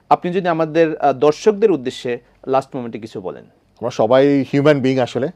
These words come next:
Speaker 2: যদি
Speaker 1: হুম।
Speaker 2: বলতে হয়।
Speaker 1: হুম।
Speaker 2: আহ, তার থেকে বড় জিনিস হলো যে আমরা ভুল ত্রুটি থাকবেই আমাদের।
Speaker 1: রাইট।
Speaker 2: আমরা যদি ভুল ত্রুটি নিয়ে পড়ে থাকি বা শুধুমাত্র শুধু গুণগান করি যে আগে আমরা কি করেছি, তাহলে আসলে আগায় যাওয়া খুব কষ্টকর।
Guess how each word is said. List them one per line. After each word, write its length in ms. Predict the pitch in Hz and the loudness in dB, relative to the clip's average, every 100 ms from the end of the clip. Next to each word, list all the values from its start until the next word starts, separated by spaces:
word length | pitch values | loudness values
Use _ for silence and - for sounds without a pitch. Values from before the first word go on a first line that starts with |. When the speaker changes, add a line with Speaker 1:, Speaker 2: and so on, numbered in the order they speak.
| _ | _
Speaker 2:
যদি 140 | 104 | -8
Speaker 1:
হুম। 120 | 101 107 | -4 -4
Speaker 2:
বলতে 120 | 110 | -4
হয়। 200 | 113 165 - _ _ _ | -6 -8 -10 _ _ _
Speaker 1:
হুম। 200 | 98 107 | -20 -14
Speaker 2:
আহ, 120 | 139 87 | -12 -2
তার 160 | 117 - | -2 0
থেকে 120 | 143 | 0
বড় 200 | 131 131 | 4 4
জিনিস 260 | 135 135 139 | 2 -2 2
হলো 260 | 131 131 | 4 4
যে 440 | 113 120 117 113 - _ | 2 0 2 0 -2 _
আমরা 260 | 113 127 127 | -6 -2 -2
ভুল 240 | 107 127 | -2 -4
ত্রুটি 200 | 117 120 | -4 -6
থাকবেই 400 | 123 - 90 104 | -6 -8 -8 -8
আমাদের। 240 | 92 82 85 | -8 -12 -16
Speaker 1:
রাইট। 880 | _ _ _ _ _ _ _ - | _ _ _ _ _ _ _ -8
Speaker 2:
আমরা 120 | 113 131 | -4 -2
যদি 180 | 139 | 0
ভুল 220 | 123 120 139 | 0 0 -2
ত্রুটি 180 | 143 | -4
নিয়ে 140 | 151 156 | -2 0
পড়ে 220 | 151 151 | 4 4
থাকি 360 | 160 - 120 160 - | 4 0 -4 -4 -6
বা 140 | 98 | -6
শুধুমাত্র 440 | 110 131 131 135 143 | -4 -2 0 0 0
শুধু 200 | 143 139 | -2 -2
গুণগান 440 | 113 131 135 135 | 0 0 2 2
করি 180 | 143 131 | 0 0
যে 100 | 123 | 0
আগে 180 | 117 123 | 0 0
আমরা 160 | 123 | -2
কি 140 | 123 135 | -4 -2
করেছি, 400 | 143 120 - 143 - _ _ _ _ | 0 -2 -4 -8 -10 _ _ _ _
তাহলে 220 | 135 135 143 | 0 4 4
আসলে 540 | 135 151 143 143 139 | 2 4 6 6 4
আগায় 260 | 123 123 131 | 0 2 4
যাওয়া 200 | 131 127 | 4 0
খুব 240 | - - | -2 -6
কষ্টকর। 300 | 123 117 85 | -6 -6 -10